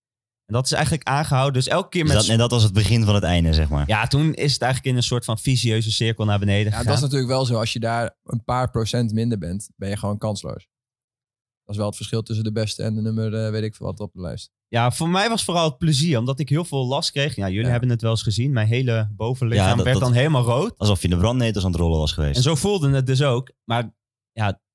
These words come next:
Speaker 1: als je dat hebt, stap je ook minder met plezier op de fiets.
Speaker 2: Ja.
Speaker 1: Vervolgens train je minder, minder uitslagen. Ben je bezig met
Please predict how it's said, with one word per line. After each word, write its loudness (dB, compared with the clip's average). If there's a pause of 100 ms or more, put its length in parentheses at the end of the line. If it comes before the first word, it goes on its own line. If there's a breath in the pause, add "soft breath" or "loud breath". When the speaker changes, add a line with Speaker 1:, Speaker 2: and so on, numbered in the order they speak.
(120)
Speaker 1:
als -6
je 0
dat 0
hebt, 0
stap -2
je 2
ook 0
minder 2
met 0
plezier -2
op -6
de -12
fiets. -6
Speaker 2:
Ja. 0 (920)
Speaker 1:
Vervolgens 0
train 0
je 4
minder, 2 (120)
minder -2
uitslagen. 0
Ben 0
je 0
bezig 0
met 0